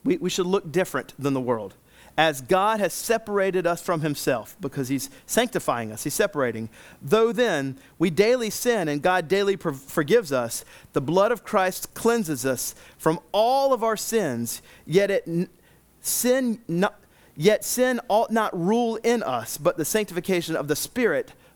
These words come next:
ought to prevail in us. So sin, because we're Christ followers, doesn't rule and reign over us any, anymore, but instead the sanctification of the Spirit is prevailing.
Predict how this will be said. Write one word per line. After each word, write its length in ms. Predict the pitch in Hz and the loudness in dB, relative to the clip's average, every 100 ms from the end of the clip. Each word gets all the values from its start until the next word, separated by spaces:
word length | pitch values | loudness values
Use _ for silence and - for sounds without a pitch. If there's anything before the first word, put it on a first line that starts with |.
| - | 0
ought 200 | 156 - | 0 0
to 60 | |
prevail 440 | 139 135 127 120 110 | -4 0 2 0 -2
in 80 | 104 | -8
us. 420 | 92 - - - _ _ _ _ _ _ _ | -10 -10 -10 -12 _ _ _ _ _ _ _
So 120 | - | -4
sin, 540 | 147 - 233 214 147 147 - | -2 2 0 2 -2 -6 -6
because 240 | 151 175 | -4 -2
we're 100 | 151 | -2
Christ 280 | - 170 170 | 0 -2 0
followers, 460 | 147 123 117 117 - - - 135 | -2 -2 -2 -8 -12 -20 -16 0
doesn't 340 | 190 196 220 | 2 2 0
rule 480 | 160 151 214 233 233 | -2 2 2 2 0
and 200 | 196 165 | -2 0
reign 220 | 196 233 | 0 2
over 240 | 208 139 135 | 0 0 -2
us 160 | 120 | -2
any, 160 | 131 127 - - | -4 -6 -6 -6
anymore, 460 | 131 131 123 123 113 - - | -2 0 0 -2 -6 -16 -4
but 100 | 147 | 0
instead 360 | 147 135 170 147 | 0 0 -2 0
the 80 | 135 | -2
sanctification 640 | 180 139 143 160 147 147 | -2 -4 -4 0 0 0
of 80 | 135 | -4
the 80 | 127 | -6
Spirit 440 | - 156 127 - - - - | -2 -2 -2 -4 -12 -8 -6
is 120 | 131 | -2
prevailing. 640 | 156 123 135 123 101 101 | -2 0 0 0 -4 -14